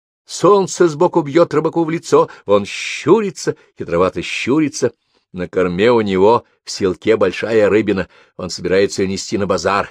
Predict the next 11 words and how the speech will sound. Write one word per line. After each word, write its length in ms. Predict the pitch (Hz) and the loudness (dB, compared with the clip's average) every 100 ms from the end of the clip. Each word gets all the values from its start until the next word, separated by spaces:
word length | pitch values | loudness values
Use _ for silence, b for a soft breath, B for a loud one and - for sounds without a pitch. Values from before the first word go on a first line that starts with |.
| _ | _
потом 220 | 90 95 | -10 -6
будет 180 | 90 92 | -4 -4
сидеть 260 | 101 92 92 | -2 -4 -4
в 60 | |
корчме, 640 | - 87 - 87 113 127 117 | -4 -6 -8 -2 2 4 2
в 80 | - | 0
пивной, 500 | 92 92 110 117 b b b | -8 0 2 2 b b b
проще 260 | - 95 - | -2 -2 0
сказать, 200 | 98 82 | -4 -4
с 80 | 82 | -2
друзьями. 680 | 98 78 90 117 113 104 | -2 0 0 0 -2 -4